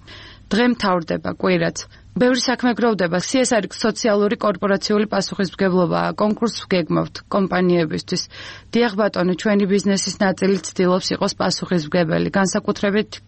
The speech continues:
კარგი გოგოები და კარგი ბიჭები არიან სი ეს არ-ში ჩართულები. პრობონო მარათონი იგეგმება, გლობალური პრობონო კვირის დროს, რომელიც ყოველი წლის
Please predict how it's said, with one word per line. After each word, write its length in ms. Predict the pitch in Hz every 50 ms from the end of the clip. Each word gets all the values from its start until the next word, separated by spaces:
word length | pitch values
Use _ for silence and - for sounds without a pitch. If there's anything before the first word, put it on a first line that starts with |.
| - -
კარგი 420 | - - - 208 220 220 208 226 226 190 156
გოგოები 580 | - 220 214 160 - 220 220 214 208 190 156 170
და 120 | - 240 220
კარგი 340 | - - 202 202 196 185 208 175
ბიჭები 400 | 196 190 - 196 185 180 185 185 180 180 175
არიან 240 | 175 196 220 233 214 - - - - - - - -
სი 160 | - - 226 196 185
ეს 100 | 190 - 202
არ-ში 220 | 180 175 - - 226 -
ჩართულები. 600 | - 208 170 160 - - 185 165 160 170 160 170 175 156 - - - - - -
პრობონო 400 | - 254 247 226 254 254 247 254 254 247
მარათონი 520 | 233 220 214 220 214 - 220 214 214 202 196 196 190
იგეგმება, 540 | 160 202 185 160 175 180 175 160 156 175 175 - - - - - -
გლობალური 520 | - 208 202 185 208 202 202 202 208 220 233 - - -
პრობონო 360 | 190 190 180 196 202 214 226 -
კვირის 320 | 196 185 180 170 208 202 - -
დროს, 240 | - 190 180 165 160 - - - - - - - -
რომელიც 320 | 220 220 208 202 190 185 - -
ყოველი 340 | - 220 214 208 185 180 175 -
წლის 260 | - 196 233 254 -